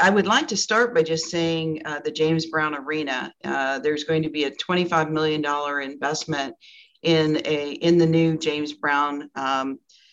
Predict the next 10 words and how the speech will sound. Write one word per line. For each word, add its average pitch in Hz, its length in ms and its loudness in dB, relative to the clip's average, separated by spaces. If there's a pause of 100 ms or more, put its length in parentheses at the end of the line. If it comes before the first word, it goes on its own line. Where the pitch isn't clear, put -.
(320)
uh, 127 220 -6 (120)
Arena, 160 640 6 (220)
which - 280 -4
will 160 400 6
really 175 580 4
ultimately 160 720 -2
end 156 200 0
up 156 200 0
being, 147 440 -4
uh, 147 380 -4